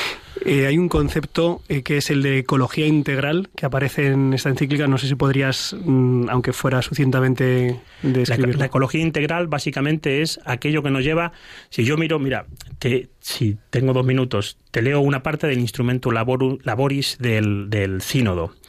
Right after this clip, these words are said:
Speaker 2: Dice: "Al contemplar la hermosura del territorio amazónico, descubrimos la obra maestra de la creación del Dios de la vida. Sus horizontes inacabables de belleza sin límites son un can-, un canto, un himno al Creador". Nosotros, cristianos católicos, lo que vemos en la creación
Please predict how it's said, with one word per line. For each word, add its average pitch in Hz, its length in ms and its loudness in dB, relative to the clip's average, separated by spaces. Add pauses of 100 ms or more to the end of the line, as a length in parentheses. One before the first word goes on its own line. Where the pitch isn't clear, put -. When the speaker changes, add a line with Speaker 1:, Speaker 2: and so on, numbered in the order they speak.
(640)
Speaker 2:
Dice: 139 200 0
"Al 131 80 0
contemplar 127 460 0
la 165 80 -2
hermosura 151 400 -2
del 135 160 -2
territorio 135 380 0
amazónico, 160 520 0
descubrimos 131 500 0
la 127 120 2
obra 127 160 0
maestra 131 460 -2
de 120 80 0
la 107 100 -2
creación 131 420 -2
del 131 140 0
Dios 123 140 0
de 117 60 0
la 110 120 0
vida. 87 360 -4 (140)
Sus 107 220 -4
horizontes 123 460 0
inacabables 135 560 0
de 127 100 0
belleza 123 400 0
sin 127 200 0
límites 151 360 0
son 123 160 0
un 117 160 0 (320)
can-, 127 300 0
un 123 160 2
canto, 180 520 -2
un 127 180 2
himno 170 200 0
al 127 80 -2
Creador". 107 400 -2 (1040)
Nosotros, 165 340 0
cristianos 147 480 -2
católicos, 175 720 -4
lo 131 160 -2
que 127 80 -2
vemos 151 240 2
en 151 60 0
la 131 80 -2
creación 147 500 0